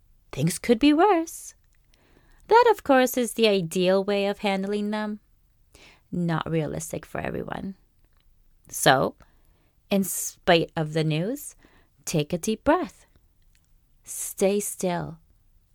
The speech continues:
Forget about what you think its potential consequences would be, or could be. The moment is now.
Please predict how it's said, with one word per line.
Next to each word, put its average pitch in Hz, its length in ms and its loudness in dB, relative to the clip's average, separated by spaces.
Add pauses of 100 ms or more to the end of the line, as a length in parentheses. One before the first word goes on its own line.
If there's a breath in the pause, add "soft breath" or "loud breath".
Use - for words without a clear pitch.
(460 soft breath)
Forget - 920 -2
about 214 320 0
what 180 160 -2
you 180 140 -4
think 170 360 -6
its 170 160 -6
potential 170 640 -6
consequences 160 960 -6
would 139 180 -8
be, - 360 -8 (640)
or 160 80 -4
could 160 360 -6
be. - 320 -8 (1040 soft breath)
The 196 200 6
moment 180 400 2
is 185 200 -2
now. 185 520 0